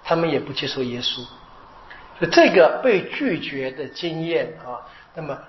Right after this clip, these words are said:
增加了若翰跟耶稣的联系。啊，他们两个人都被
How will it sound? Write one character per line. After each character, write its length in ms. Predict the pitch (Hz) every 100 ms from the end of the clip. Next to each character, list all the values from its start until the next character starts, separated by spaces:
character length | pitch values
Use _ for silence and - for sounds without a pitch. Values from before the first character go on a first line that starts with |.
| - _
增 440 | - 196 202 208 -
加 280 | 180 160
了 260 | 160 151 139 -
若 220 | 180 151
翰 300 | - 147 131
跟 260 | - 139 143
耶 220 | 143 143
稣 200 | - 143
的 80 | 127
联 240 | 120 113 104
系。 300 | - - 120 _ _ _ _ _ _ _ _ _ _ _ - _ -
啊， 180 | 139 - - -
他 100 | 233
们 100 | 254
两 140 | 196
个 80 | 156
人 320 | 208 156 160
都 140 | 175 185
被 400 | 180 180 151